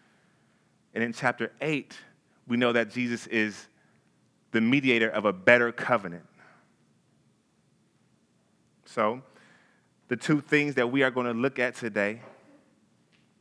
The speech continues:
is that our Jesus is the mediator of a better covenant with God, and that that covenant has better promises.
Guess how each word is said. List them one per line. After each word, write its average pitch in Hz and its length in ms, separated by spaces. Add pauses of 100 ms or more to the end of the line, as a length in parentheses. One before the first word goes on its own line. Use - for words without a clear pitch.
(1400)
is 120 140
that 120 180
our 120 160
Jesus 117 640 (1600)
is 120 100
the 123 120
mediator 123 520
of 107 200
a 101 60
better 123 320
covenant 139 520
with 101 180
God, 98 400 (1500)
and 113 100
that 110 100
that 117 180
covenant 117 500
has 104 360 (280)
better 120 300
promises. 107 640